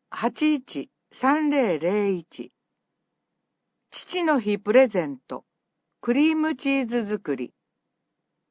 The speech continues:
六月十六日土曜。午前九時半から十一時。小学生十五人、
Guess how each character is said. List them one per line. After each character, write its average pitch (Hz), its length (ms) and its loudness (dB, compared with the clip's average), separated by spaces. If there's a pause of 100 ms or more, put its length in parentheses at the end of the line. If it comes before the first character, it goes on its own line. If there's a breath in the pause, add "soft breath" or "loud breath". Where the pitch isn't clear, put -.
(120)
六 254 360 4
月 320 300 0
十 269 280 0
六 254 280 2
日 226 360 0
土 196 200 0
曜。 180 300 -2 (640)
午 294 200 4
前 240 300 2
九 220 160 -2
時 262 120 -2
半 277 280 -2
か 185 140 -6
ら 156 160 -6
十 190 300 -2
一 165 320 -8
時。 120 220 -16 (1040)
小 294 280 0
学 311 260 -2
生 160 340 -2
十 233 240 0
五 156 220 0
人、 151 280 -6